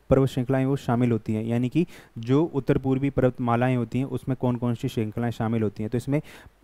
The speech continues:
जो ट्रांस हिमालयन होते हैं, रेंजेस होती हैं वो भी देखने को मिलती है, ग्रेटर हिमालय,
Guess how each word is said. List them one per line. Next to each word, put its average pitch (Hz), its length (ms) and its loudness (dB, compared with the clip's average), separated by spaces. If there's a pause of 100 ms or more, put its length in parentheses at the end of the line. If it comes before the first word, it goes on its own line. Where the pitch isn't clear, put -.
(120)
जो 127 120 2
ट्रांस 127 340 6
हिमालयन 120 420 4
होते 123 240 0
हैं, 135 220 2
रेंजेस 127 440 4
होती 123 180 -2
हैं 120 80 0
वो 117 100 2
भी 120 100 4
देखने 120 280 0
को 123 60 -2
मिलती 117 280 0
है, 127 120 0 (360)
ग्रेटर 127 380 6
हिमालय, 127 560 2